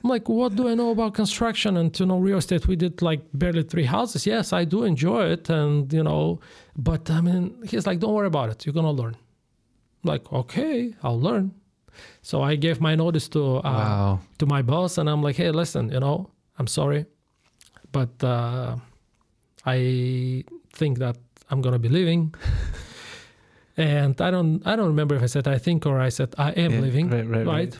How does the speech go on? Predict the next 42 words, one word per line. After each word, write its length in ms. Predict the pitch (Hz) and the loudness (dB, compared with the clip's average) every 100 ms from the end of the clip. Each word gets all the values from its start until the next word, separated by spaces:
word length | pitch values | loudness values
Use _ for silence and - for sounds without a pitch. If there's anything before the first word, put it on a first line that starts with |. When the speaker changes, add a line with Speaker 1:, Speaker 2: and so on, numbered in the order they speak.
| - | -4
Speaker 1:
But, 480 | 135 156 151 - | 0 0 0 -2
uh, 120 | 165 143 | 0 0
he 160 | 127 | 0
wasn't 320 | 202 202 196 175 | 0 0 0 -2
ex-, 300 | - - - _ 165 170 | -4 -8 -12 _ -4 -2
he 40 | 147 | 0
wasn't 220 | 202 180 | 2 2
happy 240 | 131 - 135 | 0 0 0
at 80 | |
all 200 | 123 120 - - 107 | 0 -4 -8 -12 -2
Speaker 2:
Mm. 120 | 101 | 0
Speaker 1:
because 280 | 98 156 160 | 2 0 0
I 60 | |
was 160 | 135 127 | 0 -2
his, 380 | 147 131 - 139 | -2 -4 -4 -2
uh, 400 | 131 123 120 120 - - _ 143 | 0 2 0 -2 -8 -20 _ 0
uh, 100 | 131 | 2
main 240 | 151 151 | 4 2
watchmaker 520 | 139 139 151 147 165 | 2 0 -2 -2 0
Speaker 2:
Yeah. 80 | 156 - | 0 2
Speaker 1:
there, 240 | 147 156 | 0 0
the 120 | 139 | 0
one 180 | 135 143 | 0 2
with 140 | 139 | 2
the 80 | 127 | 0
experience 480 | 120 - 151 139 - | -2 -2 0 0 0
and 100 | 135 | 0
the 100 | 131 | 2
knowledge 320 | 127 135 135 - | 2 2 0 -2
for 80 | |
the 80 | 143 | -2
Speaker 2:
Swiss 320 | 151 113 117 | 0 0 2
Speaker 1:
experience. 100 | 202 123 | 2 2
<laughs> 320 | 117 117 135 | 2 2 2
Speaker 2:
training. 40 | |
Speaker 1:
Yeah, 180 | 185 180 | 2 2
correct. 240 | 208 - | 2 0
Speaker 2:
<laughs> 60 | 113 | 2
Jeez. 400 | 147 196 107 113 | 2 2 2 2
Speaker 1:
Yeah. 200 | 196 151 170 - - - - | 2 2 -2 -8 -12 -14 -6
But, 380 | 156 180 180 180 | 0 2 0 0
um, 320 | 170 160 156 | 0 2 0